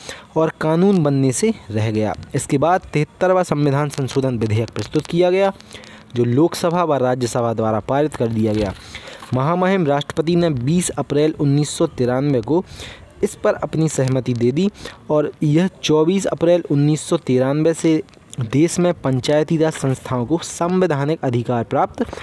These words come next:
हो गया था। ठीक है दोस्तों, तो कब प्राप्त हो गया था संवैधानिक अधिकार? बीस अप्रैल उन्नीस सौ तिरानवे को।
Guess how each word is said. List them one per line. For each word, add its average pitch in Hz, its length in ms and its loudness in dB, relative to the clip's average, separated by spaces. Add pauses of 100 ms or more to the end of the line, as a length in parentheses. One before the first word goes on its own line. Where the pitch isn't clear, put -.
(360)
हो 113 100 0
गया 107 240 -2
था। 101 220 -8 (480)
ठीक 151 140 2
है 175 80 4
दोस्तों, 202 380 2
तो 156 100 0
कब 143 160 -4 (100)
प्राप्त 151 300 -2
हो 160 60 4
गया 160 160 4
था 151 100 -4
संवैधानिक 151 520 0
अधिकार? 160 380 2 (580)
बीस 180 260 2
अप्रैल 170 460 0 (100)
उन्नीस 143 280 2
सौ 247 220 0 (320)
तिरानवे 110 500 0
को। 113 200 -6